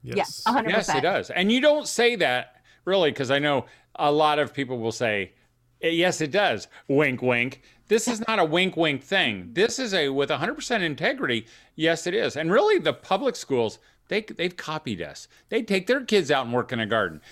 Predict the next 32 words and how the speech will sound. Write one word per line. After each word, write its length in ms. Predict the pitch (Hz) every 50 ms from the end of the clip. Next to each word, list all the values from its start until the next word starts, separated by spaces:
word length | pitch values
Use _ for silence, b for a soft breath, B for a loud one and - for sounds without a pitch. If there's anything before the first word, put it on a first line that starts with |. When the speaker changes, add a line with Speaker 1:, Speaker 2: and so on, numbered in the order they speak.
| B B B
Speaker 3:
They 120 | 202 226
go 160 | - 262 247
out 140 | 226 190 170
and 100 | 156 151
walk 300 | 139 139 151 147 - -
in 80 | 147 135
the 80 | 131
woods. 360 | 127 123 131 120 110 104 95 117
They 240 | 131 - 202 226
teach 260 | 226 233 269 269 - -
their 100 | 220 175
kids 240 | - 190 180 -
how 80 | 147 147
to 140 | 143 131 117
share 300 | - - 151 139 131 -
and 180 | - 135 135
to 40 | 135
be 100 | 127 127
kind, 420 | 117 - 127 139 131 123 113 101 B B B B B
because 280 | B - - 185 156 135 - _ -
all 300 | - 160 170 196 220 226
those 280 | 208 220 214 202 -
things 360 | - - 170 160 156 135 - -
count 280 | - 135 135 139 139
as 160 | 135 117 -
school, 300 | - - - 139 123 113
and 180 | 110 117 120 123
they're 140 | 127 120 117
really, 440 | 113 107 110 127 135 135 135 139 131
really 340 | 123 120 117 110 110 110
important 800 | 110 110 110 110 - - - 104 104 - - - 113 113 110 -
things. 560 | - 127 123 110 90 - - _ - - -